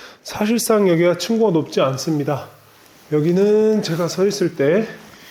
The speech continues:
이렇게 꺾여지는 부분이 있습니다. 하, 저의 목이 꺾어지는 부분이죠. 그래서 여기는 아이들이 참 숨바꼭질하기 좋은 공간이면서 짐을 두시면 되겠습니다.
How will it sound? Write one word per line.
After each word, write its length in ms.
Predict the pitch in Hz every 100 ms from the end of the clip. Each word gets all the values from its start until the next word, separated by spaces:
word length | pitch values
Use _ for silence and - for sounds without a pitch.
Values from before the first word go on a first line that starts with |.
| - -
이렇게 300 | 170 165 160
꺾여지는 1120 | 214 190 240 202 165 165 220 - 151 139 127
부분이 400 | 143 127 139 127
있습니다. 400 | 117 - 123 120
하, 1160 | 127 - - - - _ - - - - - -
저의 340 | 135 139 135 -
목이 340 | 143 135 147 180
꺾어지는 480 | 170 170 151 135 113
부분이죠. 560 | 123 117 110 131 120 - - - - - -
그래서 340 | - 151 139 151 - - - - - - - - - - - - - -
여기는 320 | 135 135 147
아이들이 420 | 139 127 151 156 135
참 200 | 131 127 - - - - - -
숨바꼭질하기 720 | - 190 190 190 - 156 135
좋은 300 | 135 147 151
공간이면서 880 | 139 139 143 139 135 131 131 151 196
짐을 360 | - 170 160 151
두시면 360 | 143 135 143
되겠습니다. 800 | 117 117 127 131 107 117 151 208